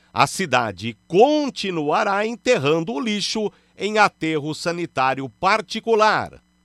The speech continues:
A diferença é que, a partir de agora, o bauruense também terá que pagar uma tarifa para a coleta do lixo. Já as cooperativas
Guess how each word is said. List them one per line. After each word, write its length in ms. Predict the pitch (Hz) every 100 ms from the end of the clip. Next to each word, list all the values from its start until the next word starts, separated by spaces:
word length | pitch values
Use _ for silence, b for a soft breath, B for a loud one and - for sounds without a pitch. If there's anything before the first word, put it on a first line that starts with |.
| _ _ _
A 120 | 80
diferença 840 | 73 90 - 127 156 214 233 196 - b b
é 140 | 120
que, 140 | - 151
a 60 |
partir 500 | - 135 101 - 110
de 120 | 107
agora, 500 | 180 127 190 254 185
o 120 | 123 143
bauruense 880 | 113 151 180 226 214 233 - 247 - b b _ -
também 600 | 294 285 196 139 214 233
terá 480 | - 240 160 156 170
que 180 | 202
pagar 500 | 190 226 202 156 165
uma 220 | 175 185 196
tarifa 680 | - 240 165 160 151 175 160
para 220 | 170 165
a 40 |
coleta 600 | - 185 123 127 127 131
do 120 | 127
lixo. 560 | 143 165 123 - 73 55 _ _ _ _ _ _ _ _ _
Já 340 | - 123 147
as 120 | 131 -
cooperativas 1080 | 123 123 139 135 - 196 226 170 110 -